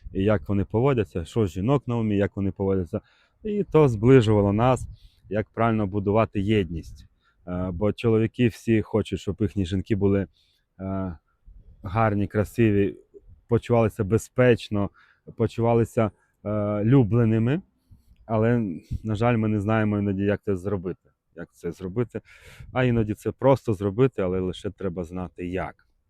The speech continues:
Ну, і потім, коли вже знаєш, як, інвестувати свій час, інвестувати свою трохи фантазію і, і, і робити це. Ну, і постійно, звісно, розвиватися.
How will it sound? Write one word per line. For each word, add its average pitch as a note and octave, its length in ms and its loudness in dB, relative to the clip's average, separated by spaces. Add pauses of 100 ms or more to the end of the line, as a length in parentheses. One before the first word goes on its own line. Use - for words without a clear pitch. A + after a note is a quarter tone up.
(120)
Ну, B2+ 280 -6
і F#2 80 -8
потім, G2+ 340 -4
коли F#2+ 180 0
вже F#2 160 0
знаєш, F#2+ 400 -4
як, D#3 220 -2 (440)
інвестувати G#2+ 640 0
свій F2+ 260 -8
час, D3+ 540 0 (420)
інвестувати G2+ 680 0
свою G2+ 460 0 (1300)
трохи G2 300 0
фантазію G#2+ 800 0 (720)
і, F#3+ 280 -2 (120)
і, A2 200 -4 (220)
і A#2 140 4
робити A2+ 440 2
це. - 240 -14 (1200)
Ну, B2 220 -4
і - 100 -4
постійно, G#2 460 -4
звісно, F#2+ 280 -6
розвиватися. E2 640 -8